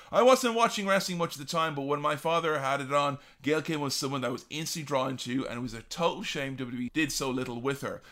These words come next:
When I got back into wrestling in oh seven, it was her feud with Awesome Kong and T N A that was one of the things that kept me around.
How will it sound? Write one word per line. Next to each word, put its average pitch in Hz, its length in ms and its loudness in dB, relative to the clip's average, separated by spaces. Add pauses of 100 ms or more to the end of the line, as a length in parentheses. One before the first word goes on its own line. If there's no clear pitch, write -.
(200)
When 139 100 0
I - 20 2
got 160 140 2
back 156 140 -2
into 151 120 -6
wrestling 160 280 2
in 147 100 0
oh 143 80 2
seven, 156 480 -2
it 135 80 -2
was 131 140 0
her 123 80 -2
feud 151 280 -4
with 139 120 -6
Awesome 135 340 -2
Kong 139 260 -2
and 127 80 -8
T 131 140 -4
N 123 80 -4
A 131 140 -4
that 110 120 -8
was 117 100 -8
one 123 120 -6
of 117 80 -10
the 123 60 -12
things 123 160 -8
that 107 100 -12
kept 117 260 -10
me 110 120 -10
around. 127 420 -6